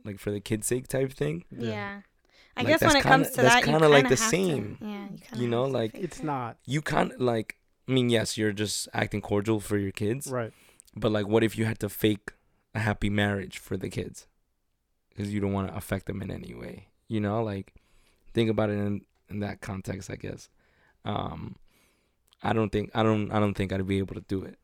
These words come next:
Speaker 1: you know, even if it was for the bag or whatever, just 'cause money isn't the, the goal, I guess.
Speaker 3: Yeah.
Speaker 1: Um,
Speaker 3: Yeah, it's just not worth it. And I just, I just, yeah, I just can't see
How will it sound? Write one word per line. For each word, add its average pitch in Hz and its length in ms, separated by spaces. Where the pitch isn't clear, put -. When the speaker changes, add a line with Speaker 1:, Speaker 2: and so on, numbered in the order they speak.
Speaker 1:
you 104 120
know, 98 160
even 101 220
if - 100
it - 20
was 95 160
for 95 120
the 95 60
bag 95 320
or 95 60
whatever, 95 400
just - 160
'cause 98 340
money 101 340
isn't 98 300
the, - 320
the - 220
goal, 107 400
I 104 100
guess. 101 220
Speaker 3:
Yeah. 101 360
Speaker 1:
Um, 101 400
Speaker 3:
Yeah, 214 240
it's 208 140
just 220 200
not 208 180
worth 202 260
it. 202 100
And 226 100
I 226 80
just, 226 400
I - 160
just, - 340
yeah, - 240
I - 60
just - 220
can't - 240
see 240 320